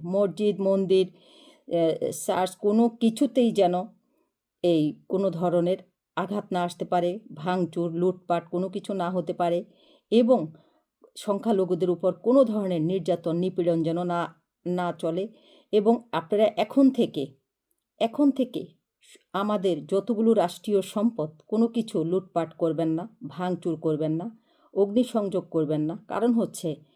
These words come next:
এই সম্পদগুলো আমাদেরই। আপনারা যত বেশি ক্ষয়ক্ষতি করবেন,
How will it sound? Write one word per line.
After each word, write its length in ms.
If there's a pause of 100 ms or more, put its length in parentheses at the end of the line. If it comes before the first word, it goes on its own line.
(340)
এই 160
সম্পদগুলো 640 (120)
আমাদেরই। 500 (880)
আপনারা 340
যত 260
বেশি 320
ক্ষয়ক্ষতি 520
করবেন, 380